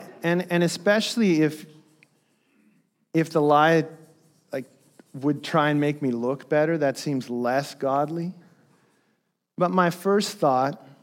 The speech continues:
can be things like, "What are you gonna use that money for? You're just gonna waste it on something that I think is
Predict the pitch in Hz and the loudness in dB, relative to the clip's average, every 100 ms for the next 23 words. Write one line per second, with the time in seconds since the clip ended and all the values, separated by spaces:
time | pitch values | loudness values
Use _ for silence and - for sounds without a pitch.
0 | _ _ - _ _ _ - - 143 151 | _ _ -20 _ _ _ -12 -4 0 0
1 | - 175 180 160 151 139 131 - - _ | 0 0 0 2 2 2 -2 -10 -20 _
2 | _ _ _ _ _ 156 151 151 147 147 | _ _ _ _ _ -4 -2 0 -2 -2
3 | 170 165 104 - - 120 110 107 - 104 | 0 0 -2 -6 -10 -8 -8 -10 -12 -14
4 | 98 - _ _ _ _ _ _ _ _ | -14 -18 _ _ _ _ _ _ _ _
5 | _ _ _ _ _ _ _ _ _ _ | _ _ _ _ _ _ _ _ _ _
6 | _ _ _ - 151 160 160 127 117 123 | _ _ _ -4 -2 -2 -4 -4 -4 -4
7 | 143 - 123 104 107 - 135 117 123 113 | -6 -4 -4 -2 -6 -8 -8 -6 -8 -8
8 | 107 101 104 110 113 110 92 95 | -8 -8 -6 -6 -6 -12 -14 -16